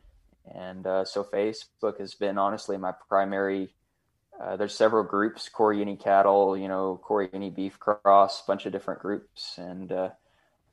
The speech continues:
I just kind of post a video there, and it, it's great. People drive to the ranch. I don't have to haul anything. I don't have any tires blow out on the way to the sale barn. I don't have to have a big diesel pickup to pull 'em. I don't have to have a big expensive trailer, trailer to pull 'em. And,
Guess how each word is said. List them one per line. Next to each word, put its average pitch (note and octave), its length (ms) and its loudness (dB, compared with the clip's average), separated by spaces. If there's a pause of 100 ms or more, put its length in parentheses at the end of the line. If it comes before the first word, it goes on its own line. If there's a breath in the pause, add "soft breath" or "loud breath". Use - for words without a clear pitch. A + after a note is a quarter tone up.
(120)
I - 60 -10
just - 240 -10
kind F#2+ 160 -2
of - 120 -18
post G#2 260 0
a G#2+ 40 -2
video G#2 380 4
there, G2+ 200 6
and G2+ 120 2
it, - 100 -4
it's G#2+ 160 -2
great. B2 320 4
People G2+ 220 -6
drive G#2 240 6
to G2+ 60 0
the F#2 100 0
ranch. G2+ 340 -6
I F2+ 60 -6
don't G2+ 160 -2
have G2+ 140 -4
to - 80 -10
haul G#2 220 2
anything. A#2+ 400 -2
I A#2 60 4
don't F2 140 2
have G2+ 140 0
any G2 120 -4
tires G#2+ 460 6
blow G#2+ 360 6
out A#2 220 10
on A2+ 140 6
the G2 80 0
way G#2+ 100 6
to A2 100 6
the F2+ 140 -4
sale G#2 320 4
barn. C3+ 340 4
I A2 60 4
don't G2+ 180 2
have G#2+ 180 2
to - 60 -6
have G#2+ 160 4
a G2+ 60 4
big G2+ 260 2
diesel G2+ 280 -2
pickup A2+ 420 0
to - 60 -10
pull A#2 300 4
'em. D3 100 2
I G#2 60 4
don't - 160 -2
have - 180 -6
to - 60 -12
have A2 120 -10
a - 60 -16
big - 340 -4
expensive - 520 -14
trailer, C3 520 6
trailer C3+ 340 8
to C3+ 60 4
pull C#3 300 6
'em. D3+ 160 0
And, G2 140 -6